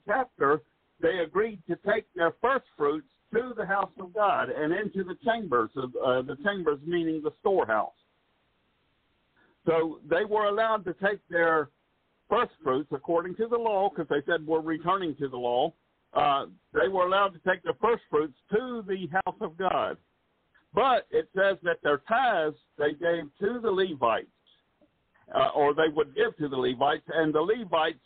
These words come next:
would take a tithe of the tithe to the house of God and into the chambers. So it, it clearly ties in with the Numbers chapter eighteen, verses twenty-one through twenty-four,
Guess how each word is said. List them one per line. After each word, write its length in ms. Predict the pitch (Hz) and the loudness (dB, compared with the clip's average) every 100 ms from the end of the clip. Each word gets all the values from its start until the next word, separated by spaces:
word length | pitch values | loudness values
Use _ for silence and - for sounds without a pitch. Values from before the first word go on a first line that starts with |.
| 139 | -2
would 220 | 147 135 | -2 0
take 180 | 180 175 | -4 -2
a 60 | 147 - | -6 -2
tithe 380 | 185 180 175 147 - - | 0 4 2 0 -8 -4
of 260 | 233 262 190 | 0 0 0
the 100 | 147 | -4
tithe 460 | - 131 123 113 - _ _ - | 0 2 2 0 -6 _ _ -2
to 120 | 151 | 0
the 100 | 135 | 2
house 260 | 147 143 - | 2 0 -2
of 100 | 127 | -4
God 360 | 170 143 82 - _ _ _ - | 2 2 0 -6 _ _ _ -6
and 140 | 123 | 0
into 280 | 147 139 139 | 0 2 -2
the 100 | 127 | -4
chambers. 440 | - 196 147 85 - - _ - _ | -4 -4 -2 -4 -6 -20 _ -20 _
So 340 | 165 160 160 - | 2 2 2 -2
it, 180 | 180 180 151 | -4 -2 0
it 220 | 165 - | -2 0
clearly 320 | 208 233 202 | 0 2 0
ties 420 | 190 202 196 190 | -2 0 2 2
in 300 | 202 202 180 | 0 0 0
with 180 | 165 165 | -4 -2
the 100 | 156 | -2
Numbers 440 | 160 208 190 175 _ | 0 -2 0 -8 _
chapter 340 | 208 180 - 156 | 0 0 0 0
eighteen, 480 | 160 - 190 196 156 | 0 -4 -4 -2 0
verses 340 | 160 - 143 - | -2 -2 -8 -2
twenty-one 440 | 160 151 151 147 | 0 2 2 0
through 160 | 147 135 | -4 -6
twenty-four, 760 | 160 151 131 214 220 160 143 | -2 0 0 0 2 2 -2